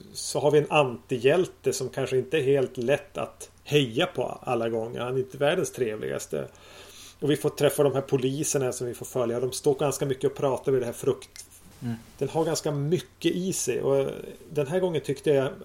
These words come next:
Speaker 1: kunde jag som följa med i, i, i, i slingrandet, och den är ändå ganska bra berättad. Den har en del bra,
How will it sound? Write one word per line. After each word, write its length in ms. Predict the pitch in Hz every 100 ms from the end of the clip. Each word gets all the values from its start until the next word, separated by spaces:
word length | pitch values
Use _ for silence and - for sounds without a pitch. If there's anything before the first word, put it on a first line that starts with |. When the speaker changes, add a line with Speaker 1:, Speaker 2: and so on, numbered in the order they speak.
| -
Speaker 1:
kunde 160 | 151 151
jag 100 | 139
som 140 | 151
följa 400 | - - 147 143
med 240 | 139 185 151
i, 300 | 117 113 117 170
i, 200 | 131 -
i, 380 | 160 127 - -
i 40 | 135
slingrandet, 960 | - 151 156 131 156 147 117 110 -
och 140 | 131 - - - - - 110 -
den 140 | 151 165
är 40 |
ändå 120 | 170
ganska 320 | 170 170 -
bra 500 | 151 113 131 147 175
berättad. 580 | 139 131 139 - - 127
Den 140 | 120 127
har 260 | - 165
en 100 | 151
del 220 | 127 123 120
bra, 480 | 117 120 117 117